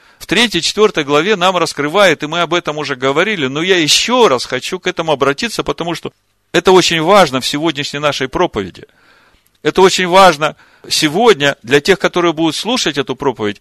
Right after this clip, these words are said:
как проповедующие, так и слушающие. Важно для тех, кто проповедует, что они проповедуют,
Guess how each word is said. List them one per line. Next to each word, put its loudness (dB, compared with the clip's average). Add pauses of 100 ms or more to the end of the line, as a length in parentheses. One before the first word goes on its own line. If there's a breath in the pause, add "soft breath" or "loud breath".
как 2
проповедующие, 2
так -2
и -2
слушающие. -6 (1040)
Важно 4
для 2
тех, 0
кто -2
проповедует, 2 (680 soft breath)
что 2
они 4
проповедуют, 2